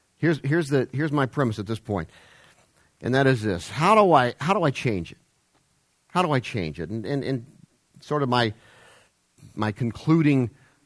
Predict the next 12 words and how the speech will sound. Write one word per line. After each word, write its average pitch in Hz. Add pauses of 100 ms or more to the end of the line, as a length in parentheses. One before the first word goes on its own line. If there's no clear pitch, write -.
(720)
take 151
out 131
food 139
for 117
thought, 131
so 127
to 117
speak, 117
is 98
this. 98 (1400)
Be 196
determined 135